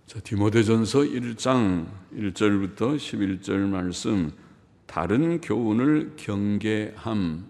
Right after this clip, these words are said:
다른 교훈을 경계함 제목을 그렇게 붙여보고 싶다.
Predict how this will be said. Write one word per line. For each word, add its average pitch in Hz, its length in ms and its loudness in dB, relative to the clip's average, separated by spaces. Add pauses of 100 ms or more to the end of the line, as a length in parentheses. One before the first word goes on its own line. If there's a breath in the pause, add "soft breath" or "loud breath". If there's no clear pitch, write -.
(100)
다른 120 460 -4
교훈을 110 600 -4
경계함 95 800 -4
제목을 95 440 -4
그렇게 98 340 -6
붙여보고 92 520 -6
싶다. 90 440 -6